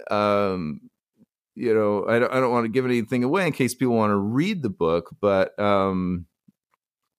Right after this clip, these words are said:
the hero is very different. When they made the movie, they definitely made it. They're like, "We're gonna take this concept of the book and we are going to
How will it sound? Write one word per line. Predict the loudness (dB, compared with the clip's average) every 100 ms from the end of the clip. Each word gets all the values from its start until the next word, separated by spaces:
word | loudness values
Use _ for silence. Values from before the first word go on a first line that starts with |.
| _ _ -20 _ _ _
the | -4
hero | -2 2 4 4
is | 2 0
very | 0 0 0
different. | -2 -2 -4 -2
When | 0
they | 0
made | 2 2 0
the | 0
movie, | 2 2 2 0
they | 0 0
definitely | 0 -2 -2 -2
made | -2 -2 -2
it. | -2 -4 -10 _ _ _ _ _ _ _ _ -4
They're | 0
like, | 2 0 0
"We're | 0
gonna | 0 0
take | 0 -2
this | -2 -4
concept | -4 -2 0 0 0 0 0
of | -4 -2
the | -6
book | -2 0 2 0 -2
and | -2 0
we | 2
are | 2 0
going | 0 -2 -2
to | -4 -4 -4 -4 -8